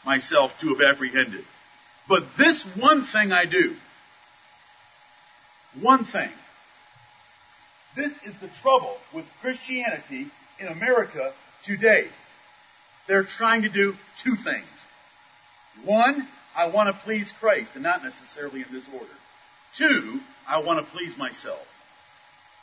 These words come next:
And you cannot do both. As soon as you try to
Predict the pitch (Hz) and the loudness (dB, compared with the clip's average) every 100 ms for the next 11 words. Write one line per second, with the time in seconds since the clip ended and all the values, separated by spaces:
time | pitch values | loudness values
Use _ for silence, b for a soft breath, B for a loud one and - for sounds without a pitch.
0 | _ _ _ _ _ _ _ _ - 180 | _ _ _ _ _ _ _ _ -8 -6
1 | 165 - - 302 262 220 - 196 165 151 | -8 -14 0 4 6 4 0 -6 -2 -4
2 | - - _ _ _ _ _ _ _ _ | -6 -20 _ _ _ _ _ _ _ _
3 | _ _ 160 - 311 339 262 262 262 262 | _ _ -18 -6 -2 -2 -2 -2 -2 2
4 | 240 | 2